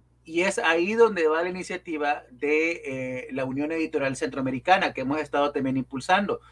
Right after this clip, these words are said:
No es una iniciativa para, por, para, para desarrollar mi editorial y la de Salvador y la de, la de Maldonado y, y, y la de Anarela. Son,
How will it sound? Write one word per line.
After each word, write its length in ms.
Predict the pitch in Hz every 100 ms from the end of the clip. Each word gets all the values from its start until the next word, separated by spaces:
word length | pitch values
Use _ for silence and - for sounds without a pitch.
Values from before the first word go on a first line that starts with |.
| - -
No 200 | 160 202
es 100 | 214
una 120 | 226
iniciativa 420 | 214 214 208 220
para, 280 | 170 160 -
por, 260 | 156 160 -
para, 300 | 165 160 -
para 180 | 160 156
desarrollar 560 | 151 170 143 160 170
mi 220 | 175 220 233
editorial 480 | 214 190 185 202
y 20 | 208
la 120 | 180
de 200 | 160 151
Salvador 640 | 165 139 143 165 202 233
y 100 | 208
la 180 | 151 135
de, 240 | 131 127 - - _
la 220 | 135 147
de 120 | 151 151
Maldonado 920 | 156 139 135 165 220 220 208 202 180
y, 320 | 151 165 165
y, 220 | 170 165 160 151
y 40 |
la 120 | 147
de 120 | 143
Anarela. 480 | 135 147 190 226 196
Son, 100 | -